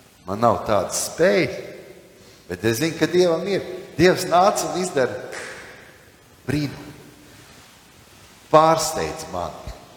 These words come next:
Tā tas nedarbojas.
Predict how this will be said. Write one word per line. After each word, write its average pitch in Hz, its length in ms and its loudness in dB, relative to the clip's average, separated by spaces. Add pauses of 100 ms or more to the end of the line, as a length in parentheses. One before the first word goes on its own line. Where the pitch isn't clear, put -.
(1400)
Tā 104 160 -10
tas - 160 -10
nedarbojas. 95 720 -12